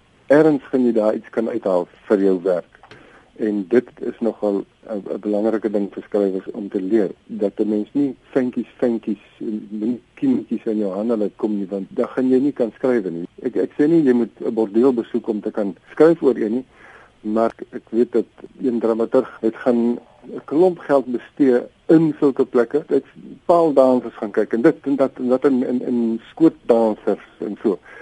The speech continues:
En wonderlike drama's daar uitgeskryf. En dat hy nie sou kon doen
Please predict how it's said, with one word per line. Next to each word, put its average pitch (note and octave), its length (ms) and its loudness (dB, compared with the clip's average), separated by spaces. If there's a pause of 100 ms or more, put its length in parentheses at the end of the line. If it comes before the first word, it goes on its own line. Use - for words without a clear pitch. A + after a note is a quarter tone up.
(300)
En C#3 280 4
wonderlike C3 560 4
drama's C3 420 4
daar A#2 120 0
uitgeskryf. G2 600 -2
En F3 220 2
dat D3+ 160 4
hy F3 100 6
nie G3 200 2
sou F3+ 120 4
kon D3+ 200 0
doen G#2+ 320 0